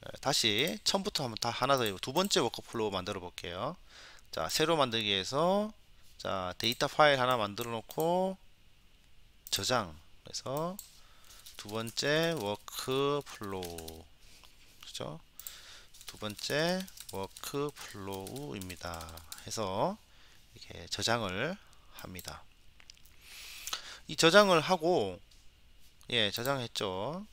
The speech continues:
자, 그리고 나가더라도, 내가 나가더라도, 자, 저장된 워크플로우에 보면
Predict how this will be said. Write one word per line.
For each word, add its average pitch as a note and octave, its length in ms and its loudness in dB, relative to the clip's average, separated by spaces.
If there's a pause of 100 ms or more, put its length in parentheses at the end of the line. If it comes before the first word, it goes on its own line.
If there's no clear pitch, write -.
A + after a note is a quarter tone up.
(220)
자, F#2 420 -4
그리고 C3+ 340 0
나가더라도, C3+ 720 6
내가 A#2+ 260 2
나가더라도, F3 800 4 (840)
자, E2 340 -6 (200)
저장된 D3+ 400 4
워크플로우에 A2+ 500 0
보면 B2 400 2